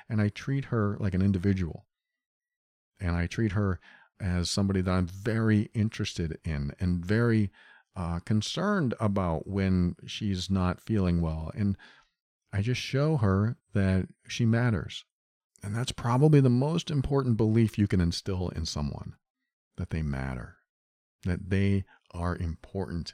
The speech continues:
in your life, and that they are worthy of love and attention, and you're gonna show that to them. You are worthy of this.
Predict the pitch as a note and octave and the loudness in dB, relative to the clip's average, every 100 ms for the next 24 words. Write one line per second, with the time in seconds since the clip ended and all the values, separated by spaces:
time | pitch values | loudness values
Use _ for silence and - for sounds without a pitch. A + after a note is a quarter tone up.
0 | _ F#2+ F2 F2 E2+ E2 E2 D#2+ D#2 _ | _ -4 0 0 -2 -2 -2 -4 -6 _
1 | F2 D#2+ D#2 D#2 - - _ - G#2 - | -8 -4 -4 -6 -12 -20 _ -6 -4 -4
2 | F2+ A#2 A#2+ A#2 G#2+ - - _ G2 G2+ | -2 0 4 4 4 -2 -20 _ 0 2
3 | G2+ G2 - G#2 F#2+ G#2+ A#2+ A#2 A#2+ A2+ | 2 0 -4 -4 2 4 4 6 6 4
4 | F2 E2+ F#2 F#2+ G#2+ A#2 A2 F2+ E2 - | 0 -4 0 2 2 2 0 -2 -2 0
5 | G#2+ G#2 G#2 G2 G2 G#2 G#2 G2 - A#2+ | 0 2 2 2 2 4 2 2 0 2
6 | B2+ C3 F2+ - - _ - E2+ D2 E2 | 6 6 4 0 -12 _ -6 -4 -4 -8
7 | - _ _ _ _ _ _ _ - A2 | -12 _ _ _ _ _ _ _ 4 6
8 | G#2+ F2+ E2+ F#2+ F#2+ F2 C#2 D2+ - - | 6 4 2 2 2 2 0 -6 -10 -14
9 | - - | -14 -16